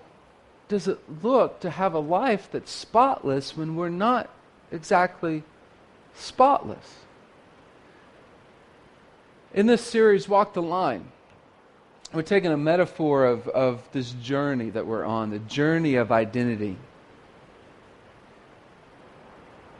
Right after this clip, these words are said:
And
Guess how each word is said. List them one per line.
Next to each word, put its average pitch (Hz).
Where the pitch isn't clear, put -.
And 175